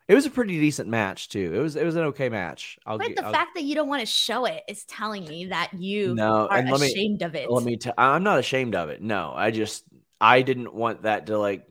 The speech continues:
Speaker 1: at that point, I was like, "I wanna be a serious journalist." Ha, ha, ha.
Speaker 2: <laughs> Oh,
Speaker 1: And
Speaker 2: you
Speaker 1: I
Speaker 2: didn't or you did?
Speaker 1: I was, I was booked for the match, and I was asked if I would just do it.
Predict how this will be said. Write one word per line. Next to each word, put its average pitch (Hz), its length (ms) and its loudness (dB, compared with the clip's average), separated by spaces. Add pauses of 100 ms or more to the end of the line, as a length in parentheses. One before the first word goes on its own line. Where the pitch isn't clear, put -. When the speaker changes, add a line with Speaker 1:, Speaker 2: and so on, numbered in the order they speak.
(120)
Speaker 1:
at 110 160 -2
that 143 220 4
point, 117 420 -2
I 104 160 4
was 98 180 -2
like, 85 180 -6
"I 143 180 6
wanna 135 180 2
be 120 80 4
a 107 100 2
serious 156 480 -4
journalist." 117 640 -4
Ha, 104 140 -10
ha, 101 140 -8
ha. 101 440 -8
Speaker 2:
<laughs> - 60 -20 (340)
Oh, - 20 -6
Speaker 1:
And 285 280 6
Speaker 2:
you - 40 4
Speaker 1:
I - 140 8
Speaker 2:
didn't 349 240 0
or 277 80 0
you 240 160 -2
did? 175 460 -2 (180)
Speaker 1:
I 139 120 8
was, 139 200 2
I 139 140 6
was 135 160 2
booked 127 300 0
for 202 140 -4
the 208 60 -2
match, 113 720 -4
and 117 180 -2
I 113 60 2
was 113 160 -2
asked 110 320 0
if 131 100 -12
I 117 140 0
would 113 220 -6
just 110 260 -14
do 104 220 -2
it. 98 200 -8